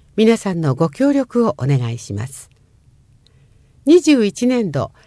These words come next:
大気汚染測定結果。数値は各測定物質の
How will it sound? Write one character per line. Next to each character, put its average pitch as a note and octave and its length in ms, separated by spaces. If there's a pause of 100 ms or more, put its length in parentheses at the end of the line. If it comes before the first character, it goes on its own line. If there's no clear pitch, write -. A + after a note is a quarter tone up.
(120)
大 D4+ 260
気 D4+ 180
汚 D4+ 80
染 D#3 380
測 - 300
定 C4 260
結 - 320
果。 - 160 (1700)
数 F4 300
値 G3+ 180
は C3 220 (220)
各 C#4+ 240
測 - 320
定 C#4+ 220
物 B3 180
質 - 180
の C3 260